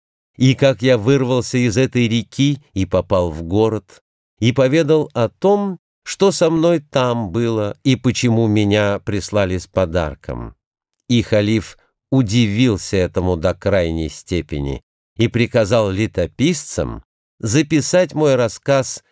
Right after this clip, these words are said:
и положить его в казну, чтобы извлек из него назидание всякий, кто увидит его. А затем он оказал мне великое уважение, и я оставался в городе Багдаде,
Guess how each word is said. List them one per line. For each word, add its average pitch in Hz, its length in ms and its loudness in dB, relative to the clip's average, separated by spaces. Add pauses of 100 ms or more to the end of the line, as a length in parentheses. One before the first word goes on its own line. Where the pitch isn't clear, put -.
(140)
и 127 120 0
положить 110 540 0
его 104 240 0
в - 140 -10
казну, 92 680 -2 (440)
чтобы 110 500 0
извлек 98 460 0
из 90 160 -2
него 95 260 0
назидание 101 840 -2 (240)
всякий, 117 720 -4
кто - 440 -2
увидит 76 640 -6
его. 57 340 -10 (920)
А 120 160 2
затем 196 580 0 (520)
он 165 200 4
оказал 156 500 2
мне 139 460 0
великое 107 840 -2
уважение, 76 1000 -4 (340)
и 98 100 0
я 95 240 2
оставался 90 640 -2
в 78 80 -8
городе 80 460 -2
Багдаде, 101 840 -2